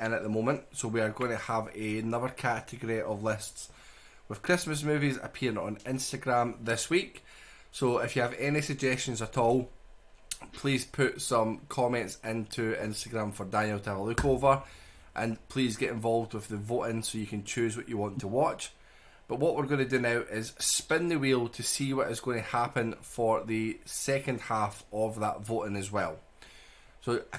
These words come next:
quick recap of what's left on the wheel at the moment. We have each of the morons' names on there for us to select. We have Followers' Choice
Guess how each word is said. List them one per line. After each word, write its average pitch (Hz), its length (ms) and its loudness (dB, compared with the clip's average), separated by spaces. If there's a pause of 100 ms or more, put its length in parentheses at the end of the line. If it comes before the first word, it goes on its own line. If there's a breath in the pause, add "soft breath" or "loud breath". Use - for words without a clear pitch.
(120)
quick 180 240 6
recap 147 440 2
of 120 140 -4
what's 131 240 2
left 123 260 -2
on 117 120 -2
the 113 60 -2
wheel 117 120 0
at 95 60 -6
the 101 60 -6
moment. 123 340 2
We 120 100 -2
have 120 260 0
each 143 220 -4
of 131 100 -2
the 123 80 -2
morons' 117 540 0
names 117 300 0
on 110 120 0
there 113 160 0
for - 260 -6
us 107 160 -6
to 98 120 -8
select. 127 560 0 (600 loud breath)
We 123 120 2
have 120 160 4
Followers' 156 440 2
Choice 127 580 0